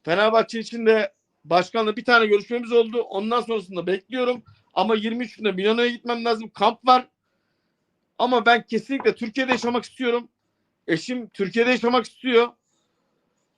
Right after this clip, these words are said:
Bununla ilgili de eğer Fenerbahçe ile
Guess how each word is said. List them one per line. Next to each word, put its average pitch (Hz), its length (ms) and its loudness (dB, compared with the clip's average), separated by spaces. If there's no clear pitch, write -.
Bununla 240 420 0
ilgili 247 280 -2
de 202 280 2
eğer 240 320 2
Fenerbahçe 233 600 0
ile 175 240 0